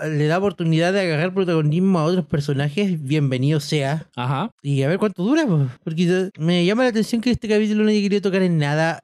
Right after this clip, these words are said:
Speaker 1: que está pasando afuera.
Speaker 2: ¿Verdad? Pues porque la última vez que lo abandonamos afuera estaba quedando la embarra y media.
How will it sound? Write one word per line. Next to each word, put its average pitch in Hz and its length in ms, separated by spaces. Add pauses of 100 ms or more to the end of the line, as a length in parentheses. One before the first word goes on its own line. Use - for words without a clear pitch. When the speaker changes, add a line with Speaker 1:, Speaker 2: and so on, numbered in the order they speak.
(120)
Speaker 1:
que - 100
está 160 160
pasando 147 380
afuera. 113 640
Speaker 2:
¿Verdad? 151 320
Pues 254 100
porque 175 220
la 170 60
última 160 280
vez 175 100
que 165 140
lo 156 80
abandonamos 139 480
afuera 165 220
estaba 143 180
quedando 139 240
la 120 80
embarra 113 300
y 110 40
media. 190 380